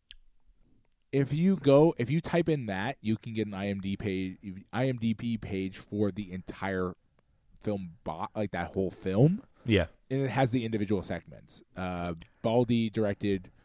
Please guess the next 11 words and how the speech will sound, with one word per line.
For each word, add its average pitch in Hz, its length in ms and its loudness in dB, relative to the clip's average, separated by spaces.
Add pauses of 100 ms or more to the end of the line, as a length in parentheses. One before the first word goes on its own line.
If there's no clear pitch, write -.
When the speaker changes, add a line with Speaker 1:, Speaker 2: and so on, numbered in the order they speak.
(100)
Speaker 1:
Fiammetta. 117 720 0 (580)
Uh, 92 420 0 (360)
Brault 117 340 6 (360)
directed 107 720 4 (400)
Genevieve. 113 680 -2 (1120)
Rausch 123 560 4 (100)
di-, 117 220 2 (240)
directed 107 540 2 (180)
Marie, 120 340 4
France, 113 580 -2
et 104 180 -4